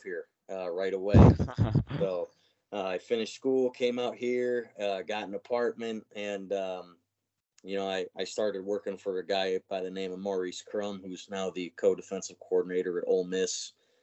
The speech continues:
Speaker 1: And, uh, you know, that coming here was life-changing for me.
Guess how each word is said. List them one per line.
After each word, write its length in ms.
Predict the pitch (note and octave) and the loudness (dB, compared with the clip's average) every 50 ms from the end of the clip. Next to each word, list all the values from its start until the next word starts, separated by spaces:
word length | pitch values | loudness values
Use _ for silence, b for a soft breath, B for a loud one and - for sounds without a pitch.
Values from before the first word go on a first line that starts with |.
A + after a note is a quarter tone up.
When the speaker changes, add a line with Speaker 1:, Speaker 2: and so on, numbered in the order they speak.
| _ _ _ - | _ _ _ -4
Speaker 1:
And, 320 | F2 F2+ F2+ F2 E2 E2 | -2 -2 -2 -2 -2 0
uh, 320 | F2 E2+ E2+ E2+ E2 D#2+ - - _ _ _ _ _ _ _ _ _ _ | 0 0 0 0 -2 -4 -6 -8 _ _ _ _ _ _ _ _ _ _
you 100 | - F#2 | -2 0
know, 160 | F#2 F#2 F2+ F2 | 2 2 4 6
that 220 | G2 G2+ G2 - _ _ _ _ | 6 6 6 6 _ _ _ _
coming 280 | - A#2+ A#2+ A#2+ G#2+ G2+ | -8 -6 -4 -4 -4 -2
here 200 | G#2+ G#2+ G#2+ G2+ | 0 0 0 0
was 140 | F#2 F2+ | 0 0
life-changing 680 | F#2 F#2+ G2+ G2 - - - G2 F2+ F2 D2+ E2 E2+ D#2 | 0 2 2 0 0 -4 -10 -8 -8 -8 -10 -12 -14 -14
for 140 | - - F2+ | -12 -12 -10
me. 280 | F2 F2+ F2 E2 D2+ | -8 -6 -6 -6 -8